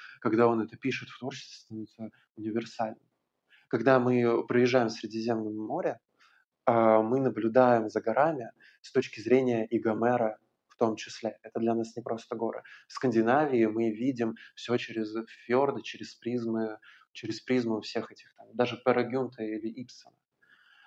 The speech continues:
А, то есть, когда мы сталкиваем, идём там в М Ф Ц и сталкиваемся с каким-то кошмаром,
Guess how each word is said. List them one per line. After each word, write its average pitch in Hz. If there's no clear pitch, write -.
А, 113
то 127
есть, 127
когда 123
мы 117
сталкиваем, 117
идём 113
там 107
в -
М 117
Ф 120
Ц 165
и -
сталкиваемся 113
с -
каким-то 113
кошмаром, 117